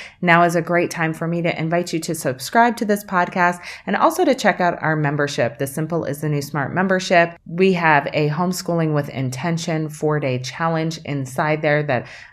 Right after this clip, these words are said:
uh, we are just getting ready to start February first of twenty twenty-one with all of our members. And I would love to see you inside. But until then,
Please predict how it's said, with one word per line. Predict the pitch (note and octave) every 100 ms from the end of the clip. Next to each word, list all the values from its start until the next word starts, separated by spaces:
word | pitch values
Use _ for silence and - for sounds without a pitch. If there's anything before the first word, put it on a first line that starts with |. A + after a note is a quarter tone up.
| _
uh, | D3 C3+ B2+
we | D3+
are | C#3
just | C3+ E3 E3
getting | D#3+ D3+
ready | D3 C#3+
to | C#3+
start | C3 D#3 -
February | C#3+ D3 C#3+ B2+
first | B2+ D#3 D#3 E3 - - -
of | C#3 C3+
twenty | - E3+ D#3
twenty-one | D3+ D#3 D3+ D#3 D#3+ D#3+ C#3+
with | C#3 -
all | C#3+ C#3+
of | C#3+ -
our | C#3 C3 C3 B2+ - -
members. | E3+ F#3+ G#3+ A3+ A#3 - - - -
And | - E3 D#3+ D#3+ -
I | F3
would | E3 D3+
love | E3+ G#3 G#3+
to | G#3+
see | A3+ G#3
you | F#3+ E3+
inside. | - D#3 D3+ D#3+ F3 F#3 G3 G3
But | - D#3+ -
until | D#3+ - A#3+ A#3
then, | G#3 G3+ G3 G3